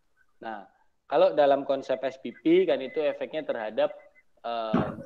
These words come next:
apa namanya, efeknya dari terhadap kecepatannya sehingga nanti bisa dilihat pantulannya seperti apa. Nah, kalau ini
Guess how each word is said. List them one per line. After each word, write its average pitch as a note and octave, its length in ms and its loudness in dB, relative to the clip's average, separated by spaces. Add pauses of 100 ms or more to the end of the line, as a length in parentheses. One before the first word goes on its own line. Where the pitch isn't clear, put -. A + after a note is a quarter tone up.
(1700)
apa B2+ 240 -4
namanya, C#3 400 -6
efeknya C3+ 400 -6
dari D3 160 -2
terhadap B2 400 0 (160)
kecepatannya B2 1040 -6
sehingga B2+ 480 -2
nanti B2 320 -6
bisa A#2 320 -8
dilihat A2+ 480 -4 (720)
pantulannya A#2+ 560 -4
seperti A2 320 -10
apa. G#2 400 -12
Nah, G2+ 160 -20
kalau G#2+ 160 -10
ini C#3 560 -8